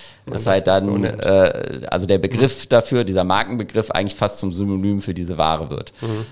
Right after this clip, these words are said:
Speaker 2: Genau, und, und deshalb hat das Landgericht Frankenthal da schon festgestellt, dass natürlich meistens ein erhebliches wirtschaftliches Interesse des Markeninhabers da besteht. Deshalb müssen die
Speaker 1: Mhm.
Speaker 2: Hürden halt sehr hoch sein, ja, weil dann also die Löschung der Marke halt eben zu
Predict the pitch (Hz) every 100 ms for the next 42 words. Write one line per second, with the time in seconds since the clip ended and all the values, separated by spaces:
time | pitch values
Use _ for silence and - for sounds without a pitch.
0 | - 87 87 82 - 65 69 - - 101
1 | 104 220 175 - - - - 92 - 92
2 | 98 87 - 92 92 104 98 95 98 104
3 | 113 107 110 - 107 101 - - - _
4 | - - 98 - 87 - 90 82 85 123
5 | - 101 - 90 95 98 - 85 87 120
6 | 131 113 107 104 101 90 - 85 - 76
7 | - 95 - - 80 71 - 73 69 73
8 | 69 - - - - 82 - - - -
9 | 107 82 95 90 85 82 - - 90 95
10 | 127 135 127 117 123 113 101 95 95 95
11 | 92 - 95 95 - 78 78 80 101 110
12 | 98 92 95 98 87 87 - 87 87 78
13 | - - - - 87 82